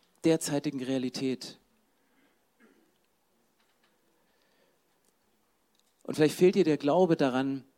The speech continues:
dass Gott aus den Scherben deines Lebens etwas macht, wo du vielleicht drunter tanzt oder wo andere Leute drunter tanzen, weil sie neue Hoffnung schöpfen, weil sie wissen,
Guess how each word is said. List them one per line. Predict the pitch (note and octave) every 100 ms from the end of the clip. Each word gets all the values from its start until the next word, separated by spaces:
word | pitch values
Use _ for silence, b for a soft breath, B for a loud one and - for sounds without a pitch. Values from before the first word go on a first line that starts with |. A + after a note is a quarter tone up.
| _ _ _ _
dass | C3+ -
Gott | E3 - - _ _ _ _ _ _ _ _ _ _ _ _
aus | - C#3
den | C#3+
Scherben | C3+ E3+ F3 E3+
deines | D3 C#3 C3+ -
Lebens | C#3+ C#3+ C#3
etwas | C3 C#3 C3
macht, | C#3 C#3 -
wo | C3
du | D3+ F#3
vielleicht | - C#3 C3 -
drunter | C3+ C3+ C3+
tanzt | - D3 D#3+ - - b b b b b _
oder | C#3 B2+
wo |
andere | C#3+ D3 E3+ C#3+
Leute | C3 B2+ C3
drunter | - C3 A#2+
tanzen, | - B2+ B2+ - A#2+
weil | A#2+
sie | B2
neue | A#2+ B2 A#2
Hoffnung | D3 E3
schöpfen, | - B2 - A#2+ G#2+ - b b -
weil | C3+
sie | C#3+
wissen, | D#3+ - C3+ G#2+